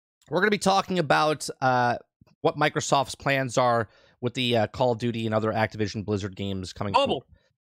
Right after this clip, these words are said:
Speaker 1: forward. Uh, we're gonna be talking about a little game that came back out, well, announced in two thousand fifteen, was supposed to come out in two thousand seventeen, but it got canceled in two thousand seventeen. It was called Scalebound.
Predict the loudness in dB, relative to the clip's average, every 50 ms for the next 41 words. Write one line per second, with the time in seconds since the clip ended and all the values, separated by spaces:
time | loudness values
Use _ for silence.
0 | _ _ -2 0 2 2 2 2 0 -2 -2 0 2 2 2 2 0 2 2 2
1 | 2 2 2 0 2 2 4 2 4 4 2 0 0 -2 -4 -6 -6 -10 _ _
2 | _ _ _ _ _ 0 2 2 2 2 2 2 2 2 2 2 2 0 0 0
3 | 0 -2 -2 0 2 2 2 2 2 2 2 2 2 0 -4 _ _ 0 0 2
4 | 0 0 -4 -12 -10 -6 -2 0 2 2 2 2 0 -4 -8 -10 -6 -2 0 2
5 | 2 0 -2 -4 -2 -2 -2 -2 -2 -6 -6 -4 -4 -4 -4 -4 -6 -4 -2 -2
6 | -2 -2 -4 -4 -2 0 0 -2 -2 -4 -2 -2 0 0 -2 -6 -2 0 0 0
7 | 0 0 -4 -4 -4 -2 -2 0 0 0 -2 -2 -2 0 0 2 2 0 0 -2
8 | -2 -2 -4 -6 -4 -2 -2 0 0 -2 -4 -6 -6 -6 -6 -6 -8 -8 -8 -10
9 | _ -20 -20 _ _ -4 -4 -2 -2 -2 -2 -2 -4 -6 -2 0 0 2 2 2
10 | 2 2 2 0 -2 -4 -8